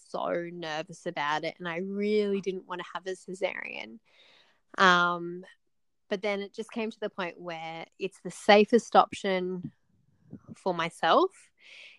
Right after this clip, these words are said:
and I really need to do what is best for me in the long term.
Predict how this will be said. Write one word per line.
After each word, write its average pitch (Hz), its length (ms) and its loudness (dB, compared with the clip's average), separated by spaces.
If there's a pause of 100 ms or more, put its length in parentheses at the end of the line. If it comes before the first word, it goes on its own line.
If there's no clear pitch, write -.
(120)
and 170 520 -2
I 175 80 0
really 175 360 -6
need 165 200 -8
to - 80 -14
do 151 460 -6
what 165 160 -6
is 160 200 -14
best - 380 -10
for - 80 -12
me 147 440 -10
in 180 280 -8
the 170 100 -8
long 151 320 -12
term. 160 400 -6